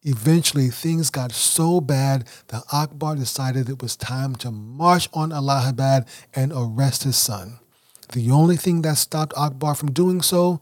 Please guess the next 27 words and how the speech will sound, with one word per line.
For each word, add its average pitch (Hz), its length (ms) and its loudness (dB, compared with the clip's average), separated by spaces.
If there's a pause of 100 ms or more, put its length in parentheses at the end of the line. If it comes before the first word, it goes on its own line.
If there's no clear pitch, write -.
(300)
was 123 180 -4
the 113 100 -4
sudden 143 400 -4
death 131 320 -4
of 127 80 -8
his 123 180 -2
mother, 107 460 -8 (440)
Hamida 113 380 0
Bano. 98 400 -6 (1400)
Akbar 160 560 -2
was 123 260 -2
just 113 460 2
starting 143 360 0
to - 140 -6
march 123 360 -2
on 127 160 -6
Allahabad. 110 720 -8 (220)
He - 140 -8
was 120 320 0
just 156 260 2
preparing 151 440 -4
his 135 160 -4
army 135 300 -4
to 123 120 -10
go 147 240 0
to 160 180 -2
Allahabad 127 680 0